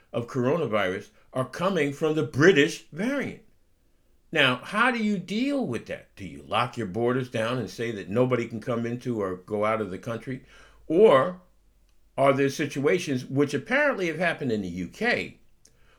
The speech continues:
where people have gotten the Brazilian variant without ever having been to Brazil?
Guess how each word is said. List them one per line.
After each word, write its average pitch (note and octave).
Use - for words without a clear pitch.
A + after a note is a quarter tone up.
where C#3
people G#3
have D3
gotten D3
the C3+
Brazilian C3+
variant C#3
without E3
ever F#3+
having F#3+
been A2
to D3
Brazil? G3+